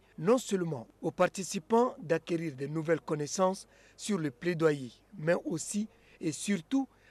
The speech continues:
d'élaborer leur propre plan de plaidoyer. Les participants ont recommandé au gouvernement de doter l'Union nationale des personnes handicapées d'un siège digne de ce nom et d'un budget de formation annuel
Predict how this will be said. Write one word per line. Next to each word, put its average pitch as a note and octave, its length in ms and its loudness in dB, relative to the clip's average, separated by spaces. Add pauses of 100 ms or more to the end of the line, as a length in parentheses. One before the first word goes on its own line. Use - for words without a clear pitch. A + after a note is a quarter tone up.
(160)
d'élaborer G#3 540 4
leur A#3 180 4
propre F#3 380 -2 (100)
plan F3+ 260 2 (280)
de D3 140 -4
plaidoyer. D3+ 600 2 (460)
Les D#3+ 140 2
participants A3+ 840 2
ont F3 200 -2
recommandé F#3 600 2
au - 160 -2
gouvernement F3 640 2 (160)
de D3+ 200 -6
doter F3 360 0
l'Union E3 320 0
nationale D#3+ 640 0 (240)
des D3 140 -4
personnes D#3 560 0 (100)
handicapées E3+ 600 -2 (160)
d'un F3 220 2
siège D#3+ 600 0
digne D3+ 480 -2 (160)
de C#3 100 -8
ce D#3 200 -4
nom F3 280 2 (200)
et D#3+ 100 0
d'un E3 160 0
budget D#3 560 -2 (260)
de D#3 160 -2
formation G3 680 2
annuel E3 560 0